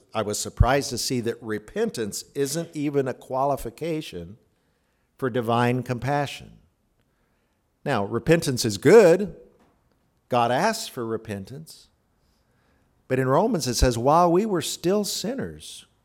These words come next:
Christ died for us." In First John, it says that, uh, we can choose to love not because we love God, but God first loved us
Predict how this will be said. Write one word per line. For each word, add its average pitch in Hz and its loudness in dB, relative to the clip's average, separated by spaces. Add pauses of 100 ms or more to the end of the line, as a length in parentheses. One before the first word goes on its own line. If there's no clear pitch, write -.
Christ 156 -8
died 135 -8 (300)
for 90 -12
us." - -20 (580)
In 120 -4
First 160 2
John, 160 2 (220)
it 123 -8
says 135 -2
that, 123 -4 (500)
uh, 107 -4 (160)
we 156 -2
can 151 2
choose 175 2
to 131 0
love 165 4
not 160 2
because 156 2
we 151 0
love 139 0
God, 170 -6
but - -10
God 165 -6
first - -12
loved 151 -6
us - -8